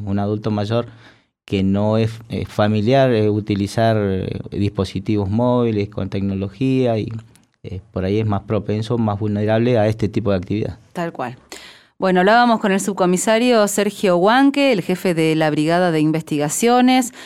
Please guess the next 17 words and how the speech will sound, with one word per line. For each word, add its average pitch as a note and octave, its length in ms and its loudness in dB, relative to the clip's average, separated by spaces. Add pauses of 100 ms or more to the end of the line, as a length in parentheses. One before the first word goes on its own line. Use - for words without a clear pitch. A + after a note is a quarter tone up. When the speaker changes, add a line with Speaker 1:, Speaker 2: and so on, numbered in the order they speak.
Speaker 2:
sobre E3+ 300 0
estas F3+ 440 0
estafas A#3+ 720 2
telefónicas G3 960 2
a E3+ 40 -4
través D#3 260 -2
de D#3+ 80 -2
redes D#3+ 240 -2
sociales, F3+ 800 0
de, C#3 400 -2 (320)
de, B2+ 640 -2
por C#3 140 -4
ejemplo, D3+ 280 -2
de C#3 100 -2
Facebook, E3 580 -2
de C3+ 420 -4
WhatsApp. F#3 540 -2